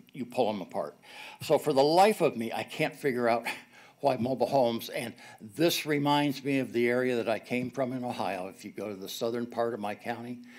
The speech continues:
these things are all over the place, and they're exactly what I told you.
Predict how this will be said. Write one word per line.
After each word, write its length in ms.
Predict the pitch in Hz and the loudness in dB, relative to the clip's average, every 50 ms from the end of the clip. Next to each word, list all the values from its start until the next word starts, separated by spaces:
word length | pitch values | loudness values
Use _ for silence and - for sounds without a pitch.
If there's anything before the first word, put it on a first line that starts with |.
| - - - - | -20 -20 -16 -10
these 240 | - 113 - - - | -8 -6 -6 -6 -4
things 240 | 123 110 110 - 110 | -4 -4 -4 -4 -4
are 140 | 107 101 | -2 0
all 260 | 107 120 127 127 135 131 | 4 4 4 4 4 2
over 160 | 120 117 131 | -2 -2 -4
the 80 | - | -6
place, 320 | - - 127 127 117 - 117 | -6 -2 -2 -2 -2 -2 -6
and 80 | 101 | -10
they're 80 | 95 98 | -8 -10
exactly 560 | 92 92 - - - 131 127 117 120 - 127 | -10 -10 -10 -8 -6 -4 -4 -4 -4 -6 -6
what 180 | 117 120 123 120 | -4 -2 -2 -2
I 80 | 127 | -2
told 360 | 123 123 123 104 - - - - | -4 -4 -6 -10 -10 -10 -10 -14
you. 80 | - | -16